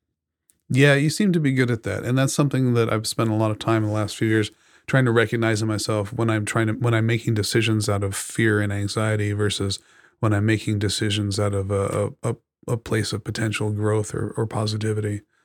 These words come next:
It's not always easy. We have baggage, we have habits, we have ruts and routines, and, and we sometimes just fall back on those without realizing it. And it's sometimes hard to, to be meta about yourself and recognize when you're falling into, into,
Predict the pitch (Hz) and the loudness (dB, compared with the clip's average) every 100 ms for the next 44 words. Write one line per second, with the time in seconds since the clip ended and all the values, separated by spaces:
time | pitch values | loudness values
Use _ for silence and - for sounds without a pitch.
0 | _ _ _ _ _ _ 160 147 226 247 | _ _ _ _ _ _ 0 4 4 6
1 | 214 170 220 131 101 117 135 156 139 156 | 4 4 4 4 0 0 2 4 4 2
2 | 131 101 107 127 123 123 - 127 120 - | 2 -2 -2 0 0 0 0 0 0 -4
3 | - 117 107 117 110 - 113 113 113 - | -4 -2 0 0 -2 -4 -2 2 2 0
4 | 117 104 104 - 127 107 92 - 95 95 | -4 -2 -4 -2 -2 0 -2 -4 -4 -6
5 | - - - _ - 104 104 98 104 101 | -8 -20 -20 _ -2 0 0 -2 -2 -2
6 | - 107 - 101 - 110 - 113 110 107 | -2 -4 -2 -4 -2 -4 0 2 2 2
7 | 113 - 104 101 98 - 104 107 107 - | 0 0 -2 -2 -4 -4 -6 -2 -4 -2
8 | 110 113 107 101 104 104 - 110 110 107 | -2 0 -2 -4 -4 -6 -6 -4 -4 -4
9 | - - 127 117 117 - 135 113 107 101 | -6 -4 -2 -2 -2 0 0 0 -2 -4
10 | - - - - 113 110 104 110 107 104 | -6 -20 -20 -4 2 2 4 4 4 2
11 | 98 _ _ - 113 104 - 98 104 101 | -2 _ _ 0 0 0 -2 -2 -2 -2
12 | - 101 107 - 101 101 - 110 104 - | -2 -2 -2 -4 -4 -4 -4 -4 -4 -2
13 | 104 104 107 104 104 - - 110 - 113 | -2 -2 -2 -2 -4 -4 -6 -6 -4 -4
14 | 110 | -6